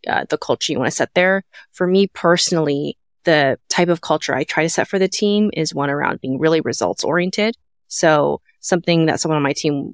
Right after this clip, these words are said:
was saying the other day is you always make it really clear that we're gonna be measured on impact. And that's,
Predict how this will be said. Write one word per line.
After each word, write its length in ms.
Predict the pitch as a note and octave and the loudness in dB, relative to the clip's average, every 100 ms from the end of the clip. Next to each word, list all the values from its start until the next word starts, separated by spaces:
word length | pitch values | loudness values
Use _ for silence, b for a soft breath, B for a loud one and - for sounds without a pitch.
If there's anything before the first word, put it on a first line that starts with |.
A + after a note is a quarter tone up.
| _ | _
was 200 | E3+ D3+ | -2 -2
saying 180 | - D3+ | 0 0
the 60 | C#3+ | 0
other 160 | C3+ | 0
day 160 | C3+ C3 | 0 0
is 180 | C#3+ - | -2 2
you 120 | E3 | 4
always 240 | E3 E3+ | 4 4
make 140 | E3 - | 2 0
it 60 | |
really 260 | C#3 C#3+ C#3 | -2 0 -2
clear 440 | - D#3 D#3 F#3 | 0 2 4 2
that 220 | F#3+ - D#3 | 2 0 2
we're 100 | D3+ | 0
gonna 140 | D#3+ | 0
be 80 | D3 | 0
measured 300 | A2+ - C#3 | 0 2 0
on 120 | A2+ | 0
impact. 500 | - A#2+ - E3 F#3 | -2 -6 0 -2 0
And 120 | D#3 C#3 | 0 0
that's, 280 | C3+ - | -2 -6